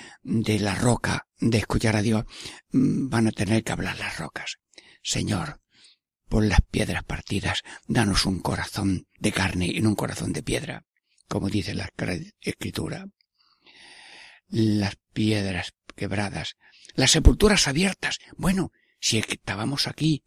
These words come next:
había sepulturas, y abran, y salen. Bueno,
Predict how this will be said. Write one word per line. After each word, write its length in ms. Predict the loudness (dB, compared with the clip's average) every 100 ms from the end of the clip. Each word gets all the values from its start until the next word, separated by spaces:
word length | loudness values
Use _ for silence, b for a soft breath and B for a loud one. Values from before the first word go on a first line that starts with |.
| -4
había 240 | -2 -2
sepulturas, 640 | -2 -2 -2 -2 -4 -4 -4 B
y 160 | 2 2
abran, 360 | 2 2 2 0 4
y 100 | 4
salen. 480 | 4 2 2 4 2 B B B B -6
Bueno, 380 | 0 2 2